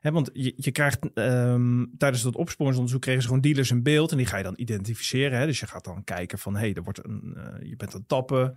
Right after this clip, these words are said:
er wordt een aflevering, wordt er afgesproken. Nou, dan ga je gewoon kijken, wie komt daar dan? Nou, dan kent de wijkagenten misschien wel.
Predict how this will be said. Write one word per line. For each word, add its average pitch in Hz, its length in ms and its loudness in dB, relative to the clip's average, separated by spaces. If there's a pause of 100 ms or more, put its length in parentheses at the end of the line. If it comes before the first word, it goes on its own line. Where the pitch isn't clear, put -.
(600)
er 113 100 -2
wordt 104 100 0
een 92 100 -2
aflevering, 131 560 4
wordt 120 160 2
er - 60 -8
afgesproken. 131 560 0
Nou, 160 140 2
dan - 80 -8
ga - 80 -8
je 90 60 -6
gewoon 113 160 -6
kijken, 139 320 4
wie 131 100 2
komt 147 220 0
daar 127 140 2
dan? 87 320 -4 (680)
Nou, 104 320 0
dan 80 160 -10 (280)
kent 98 180 0
de 95 60 -6
wijkagenten 120 1000 0
misschien 123 300 0
wel. 92 340 0